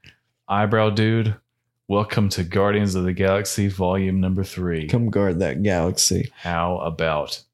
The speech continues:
Speaker 1: that?
Speaker 2: Oh, Jake, here's some news that you will enjoy.
Speaker 1: Just frothing over.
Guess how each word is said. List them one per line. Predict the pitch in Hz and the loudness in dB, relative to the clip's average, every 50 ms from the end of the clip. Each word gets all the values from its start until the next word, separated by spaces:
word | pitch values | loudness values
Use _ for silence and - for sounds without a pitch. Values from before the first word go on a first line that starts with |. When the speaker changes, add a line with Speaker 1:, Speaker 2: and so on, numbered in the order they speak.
| _ _ | _ _
Speaker 1:
that? | _ - 71 64 62 57 - - - - - - - _ | _ -6 -6 -4 -4 -6 -6 -8 -8 -8 -12 -16 -10 _
Speaker 2:
Oh, | - 110 113 135 156 151 131 | 0 2 2 4 2 2 0
Jake, | 113 - 104 117 135 127 98 | 0 0 2 2 2 0 0
here's | - 120 110 113 - - | 0 0 2 2 2 2
some | 131 120 | 2 2
news | 113 113 120 120 107 113 | 2 2 2 2 2 2
that | 98 60 | 0 0
you | 69 104 113 | 2 0 2
will | 120 160 165 - | 2 2 0 0
enjoy. | 87 82 - - 85 85 87 98 110 131 147 - _ _ _ _ _ | 0 -2 -2 -2 0 0 2 2 2 0 -2 -4 _ _ _ _ _
Speaker 1:
Just | - 95 87 - - - | -4 -2 -2 -2 -4 -6
frothing | - - - - 120 113 113 110 107 107 104 - 95 90 82 76 | -14 -14 -10 -4 -2 0 2 2 2 0 -2 -4 -4 -4 -4 -4
over. | 76 76 73 62 60 69 104 - - | -6 -10 -10 -10 -8 -8 -8 -10 -12